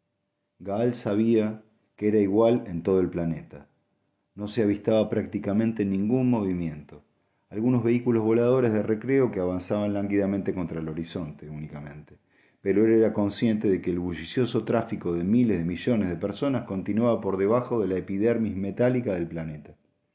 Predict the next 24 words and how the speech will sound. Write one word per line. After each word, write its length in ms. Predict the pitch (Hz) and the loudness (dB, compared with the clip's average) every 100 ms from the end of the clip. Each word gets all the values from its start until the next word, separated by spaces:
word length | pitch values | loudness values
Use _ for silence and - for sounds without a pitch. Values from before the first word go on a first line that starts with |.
| _ _ _ _ _ _ _ | _ _ _ _ _ _ _
No 120 | 101 | -2
había 280 | 107 110 110 | 2 4 4
ni 100 | 123 | 4
una 220 | 135 123 | 4 2
sola 320 | - 127 117 | 2 2 2
pincelada 720 | 104 95 90 98 104 117 113 95 | 0 -4 -4 -4 0 2 4 2
de 100 | 92 | 2
verdor 480 | 92 95 110 113 95 | 0 2 0 0 -6
a 60 | |
la 140 | 87 87 | -8 -6
vista, 480 | 85 - 80 85 _ _ _ _ _ _ | -8 -12 -20 -20 _ _ _ _ _ _
nada 380 | 98 117 127 123 | -4 0 2 4
de 100 | 104 | 4
vegetación, 960 | 90 - 82 82 - 104 87 82 - _ | 2 -2 -8 -8 -4 -2 -2 -4 -8 _
nada 340 | 92 104 110 104 | -6 0 2 2
de 180 | 90 | 0
tierra, 640 | 82 117 107 85 78 80 - _ _ - | -2 2 2 2 -4 -12 -16 _ _ -14
ninguna 500 | 95 95 117 123 120 | -8 0 2 4 4
otra 280 | 110 107 95 | 2 2 2
vida 340 | 113 135 120 | 4 4 2
que 100 | 95 | 0
no 140 | 92 | -4
fuese 320 | 92 101 - 95 | -4 -4 -2 -4
humana. 460 | 82 76 76 80 | -4 -6 -12 -16